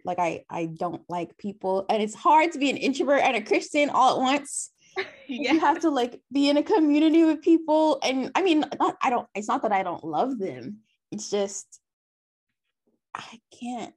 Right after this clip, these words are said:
Speaker 1: I just can't. Like, church is a lot, and so when I have to, like, when I, when I not have to, but when I go to small group,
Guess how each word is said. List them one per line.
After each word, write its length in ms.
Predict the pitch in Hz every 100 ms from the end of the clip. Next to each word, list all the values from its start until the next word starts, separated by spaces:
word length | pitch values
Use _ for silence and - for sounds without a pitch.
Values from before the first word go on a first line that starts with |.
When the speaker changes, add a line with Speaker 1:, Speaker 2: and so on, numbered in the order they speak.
| -
Speaker 1:
I 80 | 220
just 240 | 214 220
can't. 380 | - 226 220 - _ _ _ _ _ _ _ _
Like, 180 | 240 220
church 400 | - 339 392 -
is 100 | 208
a 60 | 196
lot, 320 | 185 165 - - _ _ _ _ _ _ -
and 540 | 175 170 170 170 - - _ _ _
so 380 | - 202 180 175
when 220 | 170 208
I 140 | 214 220
have 240 | 220 220
to, 80 | 220
like, 200 | 208 202 -
when 100 | 254
I, 80 | 269
when 200 | 214 247
I 80 |
not 200 | 202 226
have 240 | 240 202 214
to, 80 | 180
but 140 | 180
when 120 | 196
I 60 | 190
go 240 | 185 202
to 80 | 233
small 300 | 226 202 185
group, 300 | 185 185 170